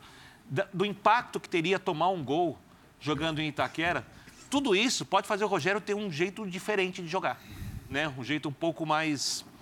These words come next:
conservador, né? Talvez o jogo exija isso pro atual momento do São Paulo. Não é um jogo, o São Paulo, por exemplo, foi pegar o Flamengo e o São Paulo foi jogar em cima do Flamengo. E a gente viu o que aconteceu.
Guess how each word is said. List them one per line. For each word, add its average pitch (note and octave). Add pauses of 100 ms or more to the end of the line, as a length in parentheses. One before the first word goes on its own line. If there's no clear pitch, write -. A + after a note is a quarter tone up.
(680)
conservador, C#3 (500)
né? C3+ (220)
Talvez E3+
o G#3
jogo F#3+
exija E3
isso - (460)
pro C#3
atual B2+
momento B2
do -
São A#2+
Paulo. A#2
Não B2+
é F#3+
um G#3
jogo, C3+
o -
São C3+
Paulo, D#3+
por E3
exemplo, D#3
foi D3
pegar C#3
o C3+
Flamengo A#2+ (460)
e -
o -
São C#3
Paulo F3 (340)
foi A#2+
jogar A2+
em E3
cima G3
do A3
Flamengo. G#3 (500)
E B2+
a -
gente C3
viu A#2 (300)
o B2+
que D3+
aconteceu. D#3